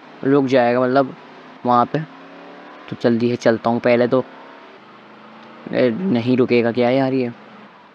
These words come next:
अरे तुम हट जाओ यार, आगे पता नहीं कैसे लाके खड़ी कर देते हैं बिल्कुल ही गाड़ी अपनी।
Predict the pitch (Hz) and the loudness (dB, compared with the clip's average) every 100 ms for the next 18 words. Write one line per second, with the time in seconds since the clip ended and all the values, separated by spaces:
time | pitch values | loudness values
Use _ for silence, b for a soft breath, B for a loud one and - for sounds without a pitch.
0 | - 165 170 156 117 127 143 117 113 117 | -2 0 2 0 2 2 4 4 2 2
1 | 117 123 127 127 131 123 123 120 110 - | 2 2 0 0 0 -2 -2 -2 -2 -2
2 | 123 117 113 117 120 117 113 117 117 113 | 0 0 0 0 0 0 0 0 0 0
3 | 110 113 110 113 | 0 -2 -2 -4